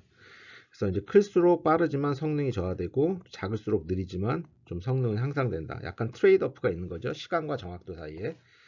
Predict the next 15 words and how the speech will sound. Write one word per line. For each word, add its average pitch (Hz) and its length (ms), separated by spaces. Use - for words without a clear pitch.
그래서 127 360
예를 117 240
들어서 127 540
이 131 100
경우에는 131 440
이제 104 120
배치 120 260
사이즈를 117 540
이로 151 320
둔 110 160
거죠. 92 520
그런 98 240
예제를 90 300
보여드리는 80 460
거예요. 90 160